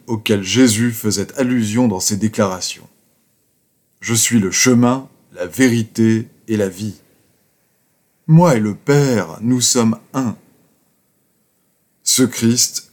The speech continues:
ou la divinité de l'homme Jésus, était sa nature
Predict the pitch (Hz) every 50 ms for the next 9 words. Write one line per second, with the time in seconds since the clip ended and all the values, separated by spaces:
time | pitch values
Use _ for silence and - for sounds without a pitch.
0 | _ - 120 110 104 98 85 80 98 123 139 139 131 127 120 113 107 110 - 113
1 | 101 92 87 87 90 95 104 104 101 101 95 - 113 120 113 98 95 98 107 110
2 | 113 113 _ _ _ _ - _ _ _ _ _ - 139 147 - - - 156 175
3 | 170 156 - 101 98 95 104 110 110 - - 110 110 107 101 92 90